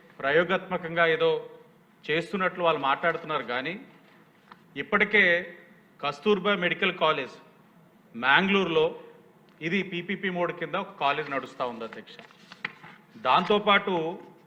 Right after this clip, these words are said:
శాంతినికేతన్ మెడికల్ కాలేజ్ వెస్ట్ బెంగాల్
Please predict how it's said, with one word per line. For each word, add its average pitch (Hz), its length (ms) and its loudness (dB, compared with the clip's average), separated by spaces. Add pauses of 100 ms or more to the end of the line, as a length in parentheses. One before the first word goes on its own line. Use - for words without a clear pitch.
(280)
శాంతినికేతన్ 208 800 2
మెడికల్ 175 380 0
కాలేజ్ 170 380 0
వెస్ట్ 143 280 -6
బెంగాల్ 170 360 2